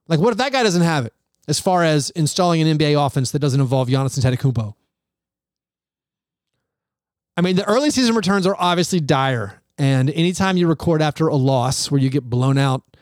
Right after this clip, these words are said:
in familiar fashion, you're not gonna feel super happy. And, um, things are tough for the Grizzlies. They flew home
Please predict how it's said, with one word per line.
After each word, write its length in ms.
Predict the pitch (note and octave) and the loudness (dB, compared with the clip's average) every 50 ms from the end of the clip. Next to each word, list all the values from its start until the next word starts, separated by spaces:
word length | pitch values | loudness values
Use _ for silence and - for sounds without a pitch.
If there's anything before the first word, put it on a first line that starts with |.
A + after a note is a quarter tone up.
| _ _ - | _ _ -2
in 140 | C#3 C3 C3 | -2 -2 0
familiar 440 | - - C#3 C3+ C#3+ D3 C3+ C3 A#2 | 0 0 0 2 2 2 0 0 -2
fashion, 640 | - - C3+ C3+ B2+ - - C3 A2+ A2 A2 - _ _ _ _ _ _ _ _ _ _ _ _ _ _ _ _ _ _ _ _ _ | -2 0 0 0 0 -2 -2 -2 -2 -4 -6 -8 _ _ _ _ _ _ _ _ _ _ _ _ _ _ _ _ _ _ _ _ _
you're 140 | - D3 F#3+ | -2 0 0
not 100 | B3 D4+ | 0 0
gonna 140 | G4+ G4 D#4+ | 0 0 0
feel 240 | - G4+ G4 G4 - | 0 0 0 0 0
super 280 | - G4 G4+ F#4 E4+ | 0 0 0 0 0
happy. 540 | A#3+ B3+ F4 F4 - - F#3+ F3+ E3+ D3+ - _ _ _ _ _ _ _ _ _ _ _ _ _ _ - | 0 0 0 -2 0 0 0 2 0 0 -4 _ _ _ _ _ _ _ _ _ _ _ _ _ _ -4
And, 300 | D3+ D#3 D#3+ D#3+ D3+ - | 0 0 2 2 2 0
um, 480 | - D3+ D3+ D3 C#3+ C3+ C3 B2+ A#2+ A2 - _ _ _ _ _ _ _ _ _ _ _ _ _ _ - | 0 2 2 2 2 0 -2 -4 -6 -8 -12 _ _ _ _ _ _ _ _ _ _ _ _ _ _ -16
things 360 | - - - F3+ F#3 F#3 D#3+ | -8 -4 -2 0 2 2 2
are 100 | E3 D#3+ | 2 0
tough 340 | D3 - D#3+ D#3 D#3 - - - | 0 0 0 0 0 -2 -6 -10
for 260 | - - E3+ E3+ D#3+ | -6 -2 0 0 0
the 100 | C#3 C#3+ | 0 -2
Grizzlies. 580 | A#2+ B2 C#3+ C#3 A#2+ B2+ C3 C#3 C#3 C3+ B2 C#3+ | -2 0 0 0 0 0 0 2 2 2 0 -2
They 680 | - - C3+ B2 C#3+ C#3+ C#3+ D3 D3 D3+ D3 C#3+ D#3 - | -4 -4 -2 0 0 0 2 2 2 0 0 0 -2 -4
flew 340 | - - - A3 B3 D#4 B3 | -6 -6 -2 0 0 0 2
home 380 | F3+ G3 F#3+ F#3+ F#3+ G#3+ G#3+ | 0 2 2 2 2 0 -2